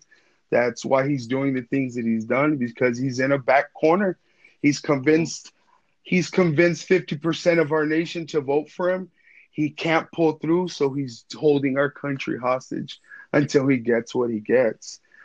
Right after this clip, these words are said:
Um, you know, my, my opinion on the wall, of course, everything's gonna have a benefit. I just think doesn't, <laughs> this doesn't have the biggest benefit overall.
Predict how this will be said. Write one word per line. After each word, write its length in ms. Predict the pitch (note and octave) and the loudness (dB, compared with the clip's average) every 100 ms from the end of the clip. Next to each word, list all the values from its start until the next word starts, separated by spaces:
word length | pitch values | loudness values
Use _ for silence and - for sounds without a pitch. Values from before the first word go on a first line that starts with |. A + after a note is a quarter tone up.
| _ - | _ 0
Um, 580 | B2+ A#2+ A#2+ A#2+ A#2 A#2 _ _ _ _ | 2 2 -2 -4 -8 -16 _ _ _ _
you 80 | - | -2
know, 160 | D3+ C#3+ | 0 2
my, 300 | C#3 C3 C3 | 4 2 2
my 200 | C#3 C3+ | -2 -4
opinion 320 | C3 D3 C#3+ | -2 -4 -4
on 60 | C3 | -4
the 60 | C3 | -2
wall, 260 | C3 C#3 | 2 2
of 100 | C3 | 2
course, 320 | - C#3 C#3 - | -2 -4 -2 -4
everything's 500 | B2+ C#3 C3+ C3 A2 | -6 -6 -8 -10 -10
gonna 240 | A#2+ C3+ | -8 -8
have 200 | C3 C#3+ | -8 -8
a 60 | A2 | -8
benefit. 600 | A#2 C3 D3 - D3+ D#3+ - - - - | -8 -8 -6 -2 0 0 -8 -16 -16 -4
I 100 | A#2 | -4
just 280 | A#2+ A#2+ - | -2 -8 -6
think 200 | C3 A#2 | -6 -2
doesn't, 400 | A#2+ A#2+ A#2 G#2+ | 0 0 -2 -6
<laughs> 40 | - | -4
this 220 | F3 - | -6 0
doesn't 320 | D#3 C#3+ C3+ | 0 2 2
have 160 | C3 C3 | 2 0
the 100 | B2 | -2
biggest 460 | G#2+ A#2 B2 A2+ | 0 -2 -2 -4
benefit 440 | - A2+ A#2+ - A#2+ | -2 0 -2 -4 0
overall. 640 | A2 G#2+ G2+ G2+ A2 G#2+ | 0 0 -2 2 2 0